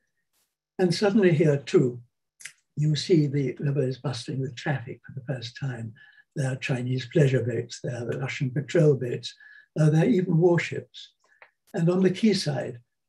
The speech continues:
um, you see little but, uh, Russian porters, basically, who have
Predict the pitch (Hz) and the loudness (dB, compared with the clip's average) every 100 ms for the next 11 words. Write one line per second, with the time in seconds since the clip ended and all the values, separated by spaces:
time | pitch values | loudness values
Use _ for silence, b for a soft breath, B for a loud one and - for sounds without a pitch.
0 | - 151 143 - - 160 156 180 170 143 | -6 0 0 -2 0 0 2 2 2 2
1 | 156 143 135 - 143 147 - - - _ | 0 -6 -8 -8 -2 -2 -4 -12 -20 _
2 | - 135 135 - - _ _ _ - 151 | -8 -6 -6 -10 -14 _ _ _ -6 -2
3 | 156 - 143 123 208 156 151 123 117 139 | -2 -2 -6 -4 -4 -4 -6 -8 -6 -6
4 | 123 135 - 139 143 143 131 | -6 -10 -8 -4 -2 0 -4